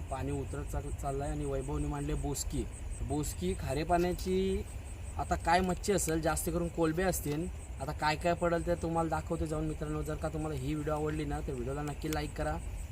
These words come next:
चॅनलवर नवीन असाल तर चॅनलला नक्की सबस्क्राईब करा, बेल आयकॉन ऑलवर करा आणि Instagram-चा आयडी स्क्रीनवरच असेल, Instagram-ची लिंक व्हिडिओच्या डिस्क्रिप्शन बॉक्समध्ये टाकली, तिथे जा आणि Instagram-वरती नक्की फॉलो करा, जेणेकरून तुम्हाला नवीन नवीन व्हिडिओचे नोटिफिकेशन सर्वात अगोदर येतील.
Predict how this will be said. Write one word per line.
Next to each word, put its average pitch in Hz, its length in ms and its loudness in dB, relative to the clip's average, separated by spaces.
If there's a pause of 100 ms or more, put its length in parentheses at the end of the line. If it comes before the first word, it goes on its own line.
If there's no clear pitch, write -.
(160)
चॅनलवर 156 440 6
नवीन 160 240 2
असाल 151 260 0
तर 156 40 0
चॅनलला 156 360 -2
नक्की 156 260 -2
सबस्क्राईब 147 460 2
करा, 151 140 2
बेल 147 200 -2
आयकॉन 151 200 -2 (120)
ऑलवर 151 200 0
करा 156 220 0 (420)
आणि 147 180 2
Instagram-चा 160 600 4
आयडी 160 280 2
स्क्रीनवरच 160 580 0
असेल, 151 320 0 (120)
Instagram-ची 151 540 -2
लिंक 165 200 0 (340)
व्हिडिओच्या 143 340 2
डिस्क्रिप्शन 151 500 -2
बॉक्समध्ये 156 380 -2
टाकली, 151 260 -4
तिथे 143 240 -4
जा 151 120 -4
आणि 160 140 -2
Instagram-वरती 147 520 -2
नक्की 143 260 -2
फॉलो 127 220 -2
करा, 120 200 -4 (420)
जेणेकरून 160 420 4
तुम्हाला 165 240 2
नवीन 165 320 2
नवीन 165 160 2
व्हिडिओचे 143 340 2
नोटिफिकेशन 147 560 -2
सर्वात 160 360 -2
अगोदर 170 300 4
येतील. 120 260 0